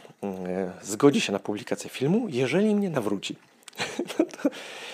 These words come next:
ja też wtedy, no, nie bardzo mi pasowało wtedy, <clears throat> e, żeby, jakby żeby, żebym się pojawił w tym filmie, no bo dopóki byłem jakimś tam głosem zza kamery, to okej, ale do-,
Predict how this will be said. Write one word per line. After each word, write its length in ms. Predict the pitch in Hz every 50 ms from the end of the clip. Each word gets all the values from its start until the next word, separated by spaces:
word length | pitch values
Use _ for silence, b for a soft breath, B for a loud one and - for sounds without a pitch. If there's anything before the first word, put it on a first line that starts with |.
| B B B B B B B B B B B -
ja 120 | 139 139
też 200 | 135 165 165 -
wtedy, 360 | - - 175 170 151 156 151
no, 160 | 143 143 131 127
nie 160 | 135 135 139
bardzo 320 | 135 160 170 170 170 175
mi 100 | 156 139
pasowało 540 | - - - - 135 - 147 160 147 123 110
wtedy, 360 | - - 92 85 98 98 92 - _ _ _ _
<clears throat> 1800 | - - - - - 139 - - - _ _ _ _ _ _ _ _ _ _ _ _ _ _ _ _ _ _ _ _ _ _ _ _ - - 113
e, 280 | 110 107 107 110 101 101
żeby, 540 | 101 - - 113 110 - 117 104 98 101 110 - B B B B B B B B B B B B B B B B B B B B B B B B B B B B _ _ _ _ _ -
jakby 160 | 120 113 123
żeby, 520 | 113 110 120 117 117 107 107 120 113 104 117
żebym 280 | 117 127 127 139 135
się 120 | - 139 -
pojawił 460 | - 123 117 135 147 135 123 123 110
w 80 | -
tym 160 | - 113 107 104
filmie, 420 | - - 120 123 120 110 98 101 98
no 160 | 98 - 101
bo 200 | 107 101 107 107
dopóki 380 | - 233 - - 117 110 - 135
byłem 220 | - - 120 113
jakimś 260 | 113 113 - 117 110 -
tam 120 | - 113
głosem 320 | 110 214 220 - 127 113
zza 160 | 113 107 - 107
kamery, 380 | - 117 107 110 113 113 107
to 120 | 107 107 104
okej, 280 | 107 - - 101 110
ale 140 | 127 127 127
do-, 240 | 120 120 117 113